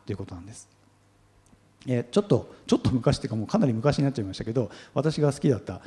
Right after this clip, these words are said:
あの、アメリカのクリスチャンの、お、ロックバンドでですね、えー、Love is a Verbっていうタイトルの曲があるんですね。Love is a Verb。ま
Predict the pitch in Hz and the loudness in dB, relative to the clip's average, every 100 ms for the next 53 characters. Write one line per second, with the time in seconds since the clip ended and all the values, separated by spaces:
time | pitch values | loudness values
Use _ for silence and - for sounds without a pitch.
0 | - - 104 98 120 117 113 113 - - | -20 -12 -8 -4 -2 -2 -4 -4 -8 -10
1 | - 131 - 104 92 - - - 98 98 | -2 -2 -2 -6 -8 -12 -16 -8 -6 -4
2 | 107 113 107 98 92 92 90 - 117 - | -4 -2 -4 -4 -8 -10 -10 -6 -6 -6
3 | - _ 98 95 92 101 - - 160 208 | -14 _ -8 -8 -10 -12 -18 -2 2 4
4 | 190 127 117 104 127 104 95 - - 98 | 4 4 2 0 0 0 -6 -10 -8 -6
5 | 92 - 123 107 101 95 - 110 110 101 | -2 0 0 -2 -8 -6 -6 -4 -4 -4
6 | 90 - 185 - - - 123 110 98 101 | -8 -4 -4 -4 -6 -4 -2 -2 -6 -6
7 | 104 104 | -6 -6